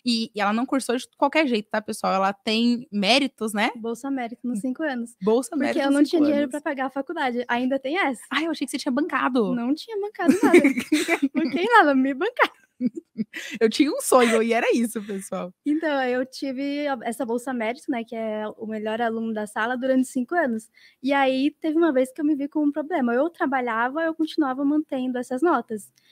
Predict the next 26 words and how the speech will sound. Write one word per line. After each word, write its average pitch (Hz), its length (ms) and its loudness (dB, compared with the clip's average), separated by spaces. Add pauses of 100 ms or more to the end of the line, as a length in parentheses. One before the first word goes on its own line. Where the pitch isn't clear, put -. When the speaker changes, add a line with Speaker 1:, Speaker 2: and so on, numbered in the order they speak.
(160)
Speaker 2:
Então, 277 180 4
eu 277 60 6
fui 302 100 -4
trabalhar 294 400 4
em 277 80 4
órgão 285 260 4
público, 262 340 0
que 226 80 -8
era 220 100 -4
um 226 40 -6
trabalho 233 360 -2
mais 226 200 -4
leve. 233 340 0 (260)
Speaker 1:
Sim. 277 100 -2
Speaker 2:
E - 40 4
aí, 254 80 6
eu 262 100 2
continuei 269 420 2
mantendo 277 460 2
essa 285 180 0
minha 285 160 4
Bolsa 254 300 0
Mérito, 247 460 0
e 294 40 0
aí, 262 60 2
eu 269 60 -2